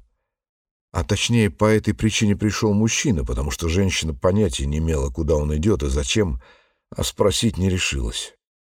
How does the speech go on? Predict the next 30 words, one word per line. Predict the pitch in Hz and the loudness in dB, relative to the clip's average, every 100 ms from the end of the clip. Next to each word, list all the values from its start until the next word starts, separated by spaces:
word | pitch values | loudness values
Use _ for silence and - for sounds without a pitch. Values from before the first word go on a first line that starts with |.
| _ _ _ - | _ _ _ -6
Как | 131 - | -6 -2
и | 147 | -2
там, | - 151 95 65 - _ _ _ - | 4 4 4 -2 -8 _ _ _ -4
у | 101 | 4
закрытой | 113 110 123 110 107 | 4 4 0 2 0
двери | 98 127 113 90 | 2 4 4 2
в | |
стене, | - 101 107 131 | -2 0 2 4
от | 98 - | 2 0
которой | 78 92 90 | -2 0 0
все | 82 110 | 2 0
разбежались, | 95 82 78 95 135 113 73 - | 2 0 0 2 4 2 0 0
а | 90 | 0
он | 95 | 0
остался. | 95 - 85 65 - - - _ _ _ _ _ _ _ _ _ | 0 0 0 0 -4 -10 -14 _ _ _ _ _ _ _ _ _
Не | - 135 | -2 -2
придумала, | 123 160 147 123 95 85 | 2 2 4 4 4 2
что | - - 143 | -2 0 0
спросить | - 80 76 - 71 - - _ - | 0 -2 0 -2 -4 -8 -12 _ -6
и | 87 | -4
как | 107 101 | 2 0
начать | 90 90 - 82 | 2 0 2 0
разговор. | 82 80 76 82 71 62 - _ _ _ _ _ _ _ _ - | 0 -2 0 -2 -2 -4 -8 _ _ _ _ _ _ _ _ 0
Просто | 151 139 143 | 2 2 -2
шла | - 170 175 123 | 0 2 4 4
за | 98 | 2
ним | 92 87 87 | 2 2 2
и | |
держала | 95 113 135 131 95 | 2 0 0 0 0
ломик. | 80 76 62 58 - - | 0 0 -2 -4 -10 -20